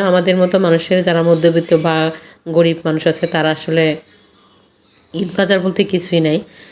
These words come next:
তো এখানে আমি সয়া সস নিয়েছি, সরিষার তেল, তারপর হচ্ছে ভিনেগার, আহ, আর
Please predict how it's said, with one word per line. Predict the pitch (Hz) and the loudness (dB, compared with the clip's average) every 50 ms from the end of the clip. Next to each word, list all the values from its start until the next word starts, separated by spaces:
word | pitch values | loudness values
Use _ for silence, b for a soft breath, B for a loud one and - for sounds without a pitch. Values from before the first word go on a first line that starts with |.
| B | B
তো | B - 214 | B -2 -2
এখানে | 226 214 233 226 | 0 0 0 0
আমি | 226 220 | 0 0
সয়া | 220 220 214 214 208 | 2 2 2 2 2
সস | 208 - 208 202 202 - | 2 0 0 0 2 2
নিয়েছি, | 208 202 202 196 202 - 208 202 208 214 214 | 2 2 2 0 -2 0 0 2 2 2 2
সরিষার | 208 - 196 190 185 185 - 196 185 185 185 - | 2 2 2 2 2 0 0 0 0 0 -2 -2
তেল, | - 185 180 175 | 0 0 0 0
তারপর | 175 185 175 170 180 180 | 0 -2 -2 0 0 -2
হচ্ছে | 180 175 175 - 180 | -2 -2 -2 -2 -2
ভিনেগার, | 165 160 180 175 175 180 180 165 180 180 175 185 196 | 0 0 0 0 2 2 0 0 0 0 0 0 -2
আহ, | - - _ - - - - - _ _ _ _ 180 170 170 170 170 170 165 | -4 -12 _ -20 -20 -20 -20 -20 _ _ _ _ -6 -4 -2 0 0 0 0
আর | 165 | -2